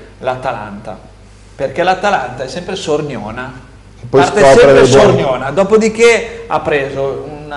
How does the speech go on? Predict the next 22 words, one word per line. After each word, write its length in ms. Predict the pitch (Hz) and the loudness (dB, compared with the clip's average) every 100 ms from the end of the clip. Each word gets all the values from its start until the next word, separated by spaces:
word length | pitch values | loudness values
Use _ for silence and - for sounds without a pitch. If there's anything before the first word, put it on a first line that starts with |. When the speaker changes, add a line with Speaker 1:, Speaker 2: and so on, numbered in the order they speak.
| 135 | -12
Speaker 1:
giocatore... 1000 | 135 156 156 175 185 185 175 160 143 - - - - | -10 -10 -8 -4 -2 0 -2 -4 -8 -16 -20 -18 -6
Eh, 300 | 139 135 131 | -4 -2 0
del 200 | 143 131 | -2 0
Torino, 360 | 147 160 175 | 0 0 -2
peraltro 400 | 127 127 139 143 120 | -4 -4 -4 -6 -10
mi 80 | 120 | -10
sembra 240 | 139 123 | -10 -10
che 100 | 123 | -10
è 40 | |
quello 180 | 117 131 | -8 -10
che 60 | 127 | -10
ha 40 | |
fatto 180 | 123 123 | -12 -12
proprio 280 | 117 120 113 | -10 -12 -12
gol 160 | 113 113 | -12 -14
al 120 | 110 | -14
Milan, 300 | 110 110 101 | -16 -16 -18
se 100 | - | -18
non 100 | 104 | -16
ricordo 360 | 107 117 113 123 | -14 -12 -10 -10
male. 220 | 98 123 | -10 -12
Speaker 2:
Sì. 320 | - 117 95 | -8 -6 -6